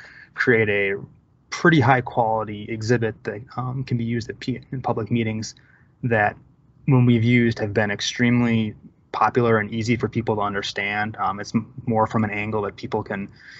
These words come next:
can visualize what the impacts are and, and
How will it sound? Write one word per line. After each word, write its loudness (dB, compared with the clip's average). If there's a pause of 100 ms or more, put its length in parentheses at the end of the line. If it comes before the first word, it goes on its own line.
(180)
can 6
visualize 6
what -6
the -10
impacts -8
are -4
and, -8 (240)
and -4